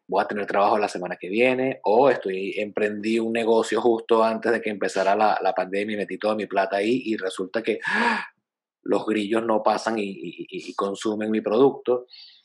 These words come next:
Eh, tengo amenazas de familiares o personas cerca que se pueden estar enfermando de, por ejemplo, en este caso del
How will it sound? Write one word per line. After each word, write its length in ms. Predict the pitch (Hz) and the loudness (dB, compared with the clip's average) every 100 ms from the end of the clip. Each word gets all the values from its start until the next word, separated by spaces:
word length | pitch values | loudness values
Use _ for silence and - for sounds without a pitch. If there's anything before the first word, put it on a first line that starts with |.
| - - - _ _ _ _ _ _ - | -20 -20 -20 _ _ _ _ _ _ -8
Eh, 300 | 95 90 85 - | -4 -4 -6 0
tengo 640 | 110 101 107 107 92 - | 0 2 2 2 2 0
amenazas 640 | 98 101 98 95 95 113 110 | -2 -2 -2 -2 0 -2 2
de 440 | 113 123 135 104 | 4 6 4 2
familiares 600 | - 110 101 95 101 107 | 0 -2 -2 2 2 4
o 80 | 110 | 0
personas 320 | 87 - 101 | -2 -8 -6
cerca 160 | 110 110 | -2 -2
que 60 | 110 | -2
se 120 | 101 | -4
pueden 180 | 95 104 | -4 -4
estar 200 | - 101 | -4 -4
enfermando 760 | 104 104 101 101 101 107 107 | -2 -2 -2 -6 -4 -2 -2
de, 300 | 98 95 85 | 0 -2 -2
por 140 | - 82 | -8 -8
ejemplo, 280 | 95 87 98 | -8 -6 -6
en 60 | |
este 140 | 98 98 | -4 -4
caso 320 | 90 - 95 | -4 -2 -4
del 140 | 87 | -4